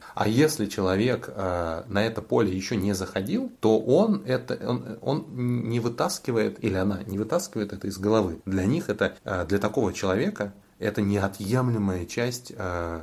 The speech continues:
моей сущности. То есть это внутри я. Это не то, что является частью или надстройкой, или как бы элементом, или вообще основанием. Это, это я и есть. Я в это верю.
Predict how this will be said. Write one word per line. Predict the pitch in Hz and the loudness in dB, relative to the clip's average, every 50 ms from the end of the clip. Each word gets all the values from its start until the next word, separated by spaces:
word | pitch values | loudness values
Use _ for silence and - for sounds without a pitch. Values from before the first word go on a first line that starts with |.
| 95 | -4
моей | 98 95 104 117 117 117 | -2 0 0 2 0 0
сущности. | 117 - - - 170 - - - 113 98 - - - - - - - | -2 -6 -6 -6 -4 -4 -2 -2 -2 -4 -6 -8 -14 -16 -18 -18 -8
То | - - | -6 -6
есть | 92 - - | -4 -4 -4
это | - 104 - 98 | -2 0 0 0
внутри | 90 92 101 107 117 127 123 123 127 127 147 | 0 0 0 2 2 2 2 0 0 0 0
я. | 143 123 98 95 90 82 80 - - - | -2 -2 -2 -2 0 0 -2 -2 -6 -10
Это | - - - 95 | -14 -10 -8 -6
не | 92 | -6
то, | - - 196 | -2 -2 -2
что | 196 - 101 | -2 0 -2
является | 95 90 90 92 87 87 - - | -2 0 -2 -2 -4 -4 -8 -6
частью | - - 208 196 - - - - - - - - | -4 -4 -4 -4 -4 -6 -10 -10 -10 -14 -14 -8
или | 104 98 85 87 | -6 -4 -4 -4
надстройкой, | 85 87 85 - - - - 143 175 180 - - 92 - - - - | -6 -8 -8 -10 -6 0 2 2 2 2 0 -2 -6 -6 -6 -8 -8
или | 98 90 85 | -6 -6 -6
как | - - 82 73 | -6 -8 -10 -10
бы | 76 - - - | -10 -10 -8 -6
элементом, | 110 98 92 87 92 117 151 180 147 - 95 - - - | -4 -2 -2 0 0 -2 -2 -2 -4 -6 -6 -8 -8 -8
или | 95 85 82 | -8 -6 -6
вообще | 80 78 - - - | -8 -8 -10 -12 -12
основанием. | - - - - 90 95 135 180 175 113 92 - - | -12 -10 -6 -4 -2 0 0 0 0 -2 -4 -4 -6
Это, | - 104 - - | -6 -4 -2 0
это | 98 98 92 104 - 104 | 0 0 -2 -2 -2 -2
я | 87 82 92 92 95 95 | -2 0 0 2 2 2
и | 98 104 | 2 0
есть. | 107 113 143 170 165 135 - - - - - - | 0 -2 2 4 4 4 4 2 -2 -8 -16 -16
Я | 123 101 85 95 95 92 | -14 -8 -4 -4 -2 0
в | 95 | 0
это | 107 104 135 | 0 0 0
верю. | 135 127 135 156 156 135 107 95 92 - | -2 -2 0 2 2 4 4 4 2 -2